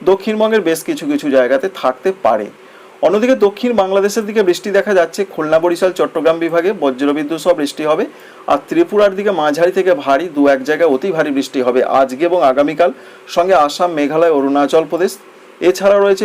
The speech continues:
পার্শ্ববর্তী বেশ কিছু কিছু জায়গাতে। তো সারা দিনের যা পূর্বাভাস আমরা পাচ্ছি, একদিক থেকে দেখতে পাচ্ছি আমরা দক্ষিণবঙ্গে বেলার পর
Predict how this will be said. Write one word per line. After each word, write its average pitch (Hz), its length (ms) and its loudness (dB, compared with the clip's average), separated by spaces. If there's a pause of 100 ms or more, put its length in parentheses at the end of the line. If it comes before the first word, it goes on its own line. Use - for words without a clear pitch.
পার্শ্ববর্তী 151 520 -2
বেশ 131 180 2
কিছু 139 220 -6
কিছু 131 240 -4
জায়গাতে। 113 420 0 (480)
তো - 120 -2
সারা 196 320 2
দিনের 208 300 0
যা 226 200 2
পূর্বাভাস 190 440 2
আমরা 202 200 2
পাচ্ছি, 165 380 0 (400)
একদিক 170 320 -6
থেকে 240 160 0
দেখতে 190 280 2
পাচ্ছি 208 260 0
আমরা 202 180 2 (100)
দক্ষিণবঙ্গে 175 640 -2 (480)
বেলার 208 320 2
পর 196 120 4